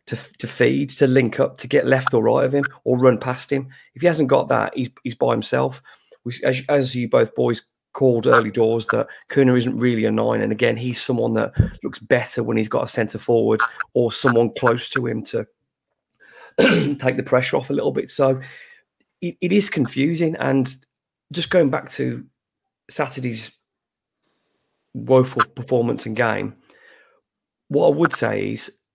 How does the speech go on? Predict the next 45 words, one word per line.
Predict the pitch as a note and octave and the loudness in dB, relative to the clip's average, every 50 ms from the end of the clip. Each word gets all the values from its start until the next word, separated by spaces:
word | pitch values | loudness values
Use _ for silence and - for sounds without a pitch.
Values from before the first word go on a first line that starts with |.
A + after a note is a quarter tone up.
| _ _ _ _ _ - | _ _ _ _ _ -6
and, | B2 A#2+ | -4 -4
and, | - - B2+ B2+ | -4 -4 -4 -4
and | - - - - C3 B2+ | -4 -4 -4 -2 -2 -2
I | A#2+ | -2
take | - - - D3+ - - - - | -4 -4 -4 -4 -4 -4 -8 -16
heart | - - B2+ B2+ B2+ C3 - | -12 -6 -4 -2 -2 -2 -2
in | A2 A2 G#2 | -4 -6 -6
this, | G2+ G#2 - - | -6 -8 -10 -12
that | - - - | -14 -14 -10
the | - A#2 | -6 -2
manager | B2 A#2+ B2+ B2+ A#2 A2+ | 0 2 2 2 0 0
goes, | G#2 A2+ G#2+ G#2 G#2 G2+ - - - _ _ _ _ _ _ _ _ _ _ _ _ _ _ _ _ _ _ _ | 0 0 0 0 0 -4 -6 -10 -16 _ _ _ _ _ _ _ _ _ _ _ _ _ _ _ _ _ _ _
"That's | - A#2 - - | -6 -6 -6 -4
my | - G2+ G2+ | -4 -4 -4
fault. | G#2+ - - G2+ - - - _ _ _ - _ _ - | -4 -4 -4 -6 -6 -6 -12 _ _ _ -20 _ _ -4
I | - | 0
didn't | B2+ D#3+ D#3 D3 | 2 2 4 4
recognise | D#3 D3 - - D3+ C#3+ C#3 C3 | 4 2 2 2 4 4 4 4
my | C#3 C3+ | 2 -2
players," | C3 C3+ B2 G#2 G2+ G#2+ C3 C3 - - _ _ _ _ _ _ _ | -2 -2 -2 0 0 -2 -2 -4 -8 -16 _ _ _ _ _ _ _
which | - B2+ A#2+ - - - | -6 -6 -6 -6 -8 -2
none | - A#2+ C3 B2+ | 2 4 6 6
of | B2 A2+ | 6 4
us | A2+ - | 2 -2
did | - A#2 G#2 | -2 -4 -4
because | - - - - A2+ | -4 -6 -6 -4 -2
they | A2 A2 | 0 0
were | G#2 G#2+ | 0 0
gone. | - - G#2 G2 - - - - - - - - - _ - - - | -2 -2 -2 -2 -4 -8 -10 -16 -20 -20 -20 -20 -20 _ -20 -12 -6
But | - B2 - | -4 -2 -2
I | |
have | - - D#3+ D#3 - - | -2 -2 -2 -4 -4 -4
to | D#3+ | -8
credit | - - - D#3 C#3+ D3 - | -4 -2 0 0 2 0 0
the | - C3+ | 2 2
manager | C3 B2 C3 B2+ A2+ G2+ - - - - B2+ - - - - | 4 4 2 2 0 -2 -4 -6 -6 -8 -8 -12 -18 -18 -14
for | - | -10
taking | - - B2 A#2 - - A#2 | -4 -2 -2 -2 -2 -2 -4
responsibility. | A2 G#2+ - - A2+ - - - A2 A2 A2 A2+ A2+ - - A#2+ A2+ - - - - - - - | -4 -4 -2 -2 -2 -2 -4 -4 -2 -2 -2 -2 -2 -4 -6 -6 -6 -8 -10 -20 -20 -20 -16 -10
For | - | -8
so | C3 - - - E3 E3 | -6 -2 2 4 4 6
long, | E3 D#3+ D3+ B2+ A2 G#2 G#2 G#2+ - - _ _ _ _ _ _ _ _ - | 6 6 4 4 4 0 -2 -4 -6 -8 _ _ _ _ _ _ _ _ -16
so | - - - E3 D#3 | -6 0 2 2 4
many | D#3 D#3+ D#3 D3+ | 4 4 4 4
managers, | D3 D3 C3+ C3+ B2+ A#2 G#2+ - G#2 G#2 A#2 B2+ - - | 4 4 4 2 2 0 -2 -4 -6 -6 -6 -8 -12 -16